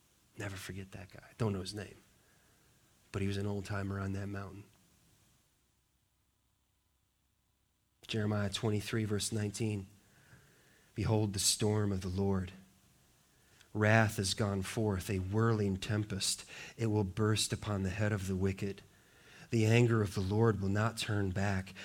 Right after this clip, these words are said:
until he has executed and accomplished the intents of his heart. In the latter days, you will understand it clearly." Jeremiah twenty-five thirty-two, "Thus says the Lord of hosts,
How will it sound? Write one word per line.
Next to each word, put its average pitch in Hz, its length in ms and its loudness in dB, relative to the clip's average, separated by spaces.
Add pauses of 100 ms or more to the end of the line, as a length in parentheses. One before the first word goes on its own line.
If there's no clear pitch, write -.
(160)
until 104 300 2
he 113 100 4
has 95 160 2
executed 107 600 0
and 95 80 0
accomplished 107 580 -2
the 98 100 -2
intents 95 440 -2
of 101 80 -2
his 95 140 0
heart. 104 320 -4 (380)
In 107 120 4
the 104 80 4
latter 117 400 4
days, 98 420 0
you 107 260 2
will 110 360 2
understand 98 640 0
it 92 120 -8
clearly." 95 560 -4 (1120)
Jeremiah 104 360 2
twenty-five 101 520 0
thirty-two, 98 520 0
"Thus 101 240 0
says 95 220 2
the 101 80 -2
Lord 98 240 2
of 92 100 -4
hosts, 110 400 0